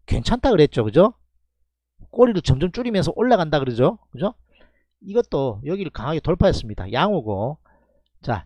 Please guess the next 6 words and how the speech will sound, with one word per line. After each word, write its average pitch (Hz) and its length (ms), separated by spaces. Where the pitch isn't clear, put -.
칠천 254 440
원 202 160
안 113 200
무너지면 185 600
양호입니다. 120 600
자, 98 120